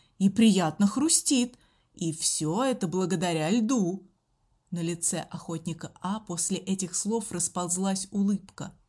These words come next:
«Вам понравится». Из всех присутствующих только у Ювена хватило духу пробурчать: «Боже, что за психопат!» Именно в этот момент заурчал желудок Юхо.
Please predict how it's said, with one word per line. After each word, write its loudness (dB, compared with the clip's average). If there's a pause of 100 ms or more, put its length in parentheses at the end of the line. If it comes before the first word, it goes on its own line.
(520)
«Вам 4
понравится». 4 (540)
Из 0
всех -4
присутствующих -2
только -2
у -2
Ювена 0
хватило -4
духу -4
пробурчать: -4 (840)
«Боже, -2 (300)
что -4
за -2
психопат!» 2 (360)
Именно 6
в 0
этот -2
момент 2 (180)
заурчал 0
желудок 0
Юхо. -4